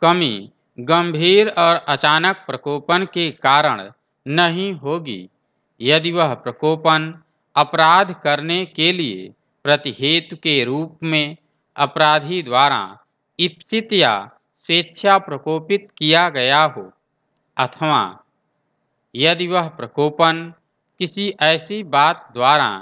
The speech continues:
दिया गया हो जो विधि के पालन में या किसी लोक सेवक द्वारा ऐसे लोक सेवक की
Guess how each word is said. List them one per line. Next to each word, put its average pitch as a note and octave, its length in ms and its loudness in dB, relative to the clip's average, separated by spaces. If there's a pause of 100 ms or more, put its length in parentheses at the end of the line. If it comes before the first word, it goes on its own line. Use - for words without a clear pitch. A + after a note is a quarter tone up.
(460)
दिया F3 400 2
गया C#3 360 2
हो D#3 240 -4 (500)
जो E3 260 -2
विधि D#3+ 440 -4
के G3+ 240 0
पालन C#3 520 2
में G2+ 320 -10 (420)
या D3 240 2 (580)
किसी F#3 320 -4
लोक E3+ 440 0
सेवक D#3+ 520 -2
द्वारा C#3 640 0 (480)
ऐसे F3 440 2
लोक F3+ 420 -4
सेवक F3 560 0
की G#2 180 -12